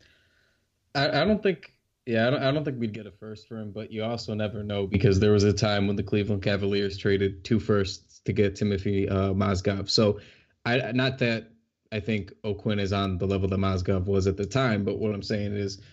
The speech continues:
different situations call for different means. So maybe he's really just worth a second rounder and a salary filler, but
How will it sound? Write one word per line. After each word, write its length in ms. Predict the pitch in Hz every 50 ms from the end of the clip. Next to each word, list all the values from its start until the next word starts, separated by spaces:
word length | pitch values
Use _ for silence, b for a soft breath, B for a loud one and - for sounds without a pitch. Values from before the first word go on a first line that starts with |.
| b b b b b b _ _ _ _ _ _ _ - 110
different 540 | 101 123 120 120 127 117 113 107 107 - -
situations 840 | - - 113 - 110 110 110 110 110 110 104 98 101 - - 107 95
call 220 | 92 - 113 104 98
for 140 | 95 107
different 500 | 95 95 104 98 101 - 98 98 98 95 - _ _ _ _ _ _ _ _ _ _ _ _ _ _ _ _ -
means. 680 | 110 110 110 110 107 104 98 98 95 - - - - _ _ _ _
So 440 | - 127 117 110 110 101 98 - - _ _ _ _ _ _ _ _ _ _ _ _ _ _ _ _ _ _
maybe 420 | - 113 113 120 127 131 - 127 120
he's 340 | 110 120 117 113 110 95 90
really 480 | 76 113 110 110 120 120 120 113 110 107
just 240 | 104 110 104 -
worth 260 | - 110 107 101 98 -
a 80 | 98
second 340 | 95 - 113 107 - 110 101
rounder 460 | 101 101 101 101 101 98 104 104 101
and 580 | 95 98 98 98 98 98 98 95 98 98 95 95 - _ _ _ _ _
a 60 | -
salary 440 | 104 - 117 110 107 104 98 101 98
filler, 320 | 95 - 107 98 98 98 98
but 320 | 92 107 104 101 - b